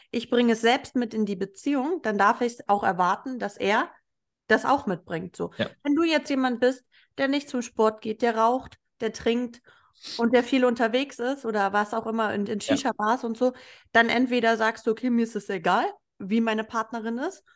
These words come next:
Speaker 1: oder du sagst, „Okay, ist für mich kein Problem, weil ich mache es ja auch“, okay. Dann ist es aber ein anderer Standard. Wenn ich sage, „Okay, ich bin zu Hause, ich mache es hier schön, ich entwickle mich weiter,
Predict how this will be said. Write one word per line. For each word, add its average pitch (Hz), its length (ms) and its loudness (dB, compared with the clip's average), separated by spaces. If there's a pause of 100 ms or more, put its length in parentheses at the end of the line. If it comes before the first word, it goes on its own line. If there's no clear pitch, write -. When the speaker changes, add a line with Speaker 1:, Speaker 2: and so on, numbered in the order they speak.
(380)
Speaker 1:
oder 233 440 6
du 214 240 -8
sagst, 233 220 2
„Okay, 311 240 -4
ist - 120 -6
für 254 80 -2
mich 240 200 -4
kein 233 200 -2
Problem, 233 320 -2
weil 208 140 0
ich 220 120 -6
mache 214 200 -2
es - 80 -16
ja 214 140 -2
auch“, 233 280 -2
okay. 233 240 -6 (480)
Dann 220 180 2
ist 247 160 -4
es 240 120 -2
aber 208 160 0
ein 202 160 -2
anderer 202 340 -4
Standard. 226 520 -2
Wenn 214 140 -4
ich 254 160 -4
sage, 220 280 -2
„Okay, 208 200 -6
ich 220 140 -8
bin 220 240 0 (260)
zu 247 160 2
Hause, 247 400 2
ich 220 180 -6
mache 226 240 -2
es 214 140 -6
hier 214 180 -2
schön, 247 420 -2
ich 214 180 -6
entwickle 214 340 -2
mich 208 200 -6
weiter, 226 500 0